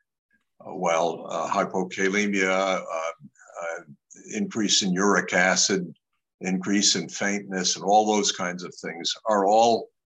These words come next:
almost certainly related to the primary action of the drug, which is that it was an effective diuretic.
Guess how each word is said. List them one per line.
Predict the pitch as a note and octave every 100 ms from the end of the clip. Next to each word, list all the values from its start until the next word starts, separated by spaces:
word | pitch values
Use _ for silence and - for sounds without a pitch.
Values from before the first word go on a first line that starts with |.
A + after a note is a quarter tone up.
| _ _ _ _ _ _
almost | - A#2+ G#2+ F#2 -
certainly | D3 C3+ G2
related | F2+ F#2+ F#2+ G2 G2 - -
to | F#2 F#2 E2
the | C2+ -
primary | - G#2 F#2+ F2+ F2
action | G2 A2+ - - D#2
of | D#2 C2+
the | D#2+
drug, | C#2 D#2 E2
which | F#2 - -
is | F2 F2 F2+ -
that | E2
it | F2 - -
was | D#2 D#2+
an | D2
effective | D2+ - E2+ - C#2+ C#2
diuretic. | E2 D#2+ D#2 G2+ D2